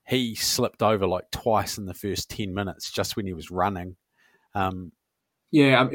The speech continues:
Speaker 2: Ra-, Ra-, apparently Rado said in his post-match he was concerned about the prospect of, of injury. But then Atele was asked the same thing. It was like, "No, no problems." S-, both teams had the same, same, same pitch.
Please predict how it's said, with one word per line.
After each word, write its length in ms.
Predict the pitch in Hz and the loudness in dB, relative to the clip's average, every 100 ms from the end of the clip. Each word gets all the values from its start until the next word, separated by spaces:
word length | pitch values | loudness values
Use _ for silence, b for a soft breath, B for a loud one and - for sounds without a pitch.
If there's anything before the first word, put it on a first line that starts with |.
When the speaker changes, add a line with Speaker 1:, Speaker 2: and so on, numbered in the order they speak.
| 131 | 4
Speaker 2:
Ra-, 140 | 160 | 6
Ra-, 180 | 156 151 | 8 6
apparently 320 | 135 165 165 | 6 6 6
Rado 320 | 123 123 117 110 | 6 4 2 2
said 180 | 120 107 | 2 0
in 60 | |
his 120 | 107 | -2
post-match 540 | - 117 117 - 104 - | -4 -2 -2 -4 -4 -4
he 140 | 113 | -2
was 200 | 104 104 | -2 -4
concerned 440 | - 104 - 104 95 | -6 -4 -2 -4 -4
about 320 | 95 92 90 | -6 -6 -8
the 60 | - | -12
prospect 460 | - 101 - - | -8 -8 -6 -8
of, 240 | 101 92 92 - - | -8 -8 -10 -16 -4
of 140 | 101 | -4
injury. 600 | 101 107 101 98 95 104 _ _ _ _ - | -2 -2 -4 -4 -6 -8 _ _ _ _ 0
But 240 | 110 - - - | 0 0 -6 -2
then 320 | 113 110 104 - | 0 0 -4 -10
Atele 420 | - 123 113 110 | 0 2 4 2
was 140 | 107 | 2
asked 340 | 110 101 95 - | 2 2 0 -6
the 80 | 101 | -2
same 220 | 104 101 | -2 -2
thing. 140 | 104 | -4
It 40 | 98 | -6
was 120 | 101 | -4
like, 160 | 98 - _ _ | -6 -8 _ _
"No, 180 | - 180 160 | 2 2 2
no 140 | 143 | 0
problems." 680 | 120 113 110 117 - - - _ _ _ | 2 2 0 -2 -4 -8 -10 _ _ _
S-, 180 | - 107 120 | -12 -6 -2
both 220 | 113 110 | 0 -2
teams 400 | - 110 104 101 - - | 0 -2 -2 -4 -8 -10
had 120 | 113 107 | -10 -4
the 40 | |
same, 460 | - 104 101 95 - _ - | -2 -2 -2 -8 -16 _ -8
same, 540 | - 104 98 98 101 | -2 -2 -2 -4 -6
same 240 | - 110 101 | -2 -2 -2
pitch. 400 | 104 98 - | -4 -4 -6